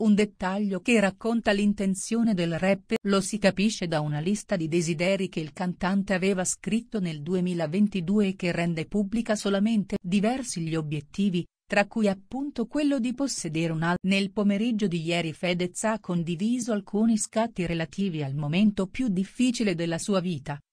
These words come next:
la battaglia contro il tumore vissuto. Proprio in quell'occasione l'artista aveva compilato una lista di buoni propositi da portare a termine una volta che l'incubo fosse finito. Tra questi,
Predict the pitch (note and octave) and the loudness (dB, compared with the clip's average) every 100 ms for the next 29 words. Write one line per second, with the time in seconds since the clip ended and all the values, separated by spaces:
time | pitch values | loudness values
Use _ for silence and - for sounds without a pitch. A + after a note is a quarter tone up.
0 | _ E3+ D#3 D3+ G3+ - A3+ A#3 G#3 G3+ | _ 0 2 0 -2 0 2 2 0 0
1 | F3+ F3 D#3+ D3+ G#3 G3+ G#3+ F#3 E3 - | -2 -2 -6 -2 4 6 6 4 2 -2
2 | - A#3+ - F#3 A3 A#3 A#3 G#3+ F3+ D#3+ | -4 -4 -4 2 2 2 0 0 0 -2
3 | F3 G3+ F3+ G3 F#3+ D#3+ D#3 - A3+ A#3 | -2 -2 -2 0 0 0 -4 0 0 0
4 | - D#3+ F#3+ E3+ - D#3+ - E3 E3+ A3 | -4 -2 0 0 -2 -8 -4 -4 -2 -2
5 | E3 D#3 D3 G3 - G3 E3 C#3+ D3+ F#3 | -2 -2 0 -2 0 -2 -2 -2 0 2
6 | G3+ G3 G#3+ G#3+ C4 C#4 B3 G#3 F3 E3+ | 0 0 -2 2 0 2 0 0 -2 -4
7 | F#3+ - G3 F#3 F3 G3+ A3 A3 A3 G#3 | -6 0 2 2 2 0 2 2 4 4
8 | F#3+ F3+ D#3 D3+ G3 A#3 A#3+ A3+ F#3 F#3+ | 4 0 -4 2 2 2 -2 0 0 2
9 | A#3 C4+ F3 D#3 - F3+ F3 - D3+ - | 0 0 -4 -4 -2 -2 -2 -6 -8 -6
10 | D3+ C3 B2+ F#3+ F3+ - C3 - - | -6 -6 -2 -2 -2 -4 -8 -8 -6